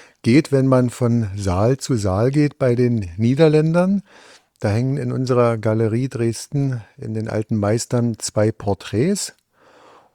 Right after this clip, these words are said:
Ja, und damit hat sich schon beinahe erschöpft, auch bei mir. Ich hab immer gesagt, grundsätzlich niederländischer Maler, Porträtmaler, der aber auch eben,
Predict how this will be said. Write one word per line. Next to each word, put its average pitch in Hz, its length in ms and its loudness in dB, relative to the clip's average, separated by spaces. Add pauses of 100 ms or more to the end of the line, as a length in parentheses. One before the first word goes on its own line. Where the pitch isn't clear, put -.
(200)
Ja, 135 140 4
und 117 300 2
damit 117 380 0
hat 131 220 -2
sich - 260 -6
schon 139 380 -2
beinahe 127 440 0
erschöpft, - 560 -4
auch 101 140 -2
bei 110 180 0
mir. 131 300 0
Ich 151 140 -8
hab - 320 -6
immer 120 260 0
gesagt, 104 400 0
grundsätzlich 113 800 -4
niederländischer 120 880 2
Maler, 104 580 -2 (840)
Porträtmaler, 165 1120 0 (100)
der 123 200 -2
aber 120 260 -2
auch 110 320 -2
eben, 107 420 -2